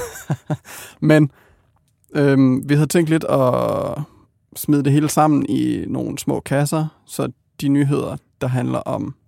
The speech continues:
Ferrari eksempelvis, som inkluderer Leclercs, øh, kontraktforlængelse,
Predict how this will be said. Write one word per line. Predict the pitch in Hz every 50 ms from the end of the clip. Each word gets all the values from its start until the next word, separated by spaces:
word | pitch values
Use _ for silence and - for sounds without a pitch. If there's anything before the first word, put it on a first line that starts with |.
| - -
Ferrari | - - - 117 135 143 156 160 170 -
eksempelvis, | 143 151 - 165 147 143 135 - 147 143 - - - - _ _ - - - - _ - -
som | 131 - - 143 151 156
inkluderer | 156 143 - - 139 - 147 139 127 110 - 139 -
Leclercs, | - 139 135 - 143 131 131 131 131 - - -
øh, | 151 127 123 -
kontraktforlængelse, | - - 131 - - 135 151 - - - - - - - - 147 139 143 139 143 135 - 135 127 135